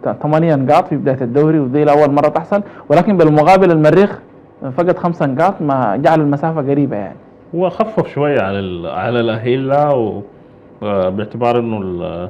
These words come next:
Speaker 1: هل بتتوقع إنه يعني حيمشوا القمة بذات ال-، النهجة أم إنه
Speaker 2: والله
Speaker 1: يعني إذا
Speaker 2: يعني
Speaker 1: واحد حافظ على انتصارات يمكن قد يحسم اللقب باكرا يعني؟
Speaker 2: ممكن، آه، ال-، أنا بفتكر ال-، الدوري يعني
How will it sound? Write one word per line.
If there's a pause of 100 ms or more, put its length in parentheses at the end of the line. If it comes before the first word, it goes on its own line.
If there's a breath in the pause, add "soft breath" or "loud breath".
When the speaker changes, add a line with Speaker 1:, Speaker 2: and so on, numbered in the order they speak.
(120)
Speaker 1:
هل
بتتوقع
إنه
يعني
حيمشوا
القمة
بذات
ال-،
النهجة
أم
إنه (640 loud breath)
Speaker 2:
والله
Speaker 1:
يعني
إذا
Speaker 2:
يعني
Speaker 1:
واحد
حافظ
على
انتصارات
يمكن
قد
يحسم
اللقب (180)
باكرا
يعني؟ (520)
Speaker 2:
ممكن،
آه،
ال-،
أنا
بفتكر (640 loud breath)
ال-،
الدوري (100)
يعني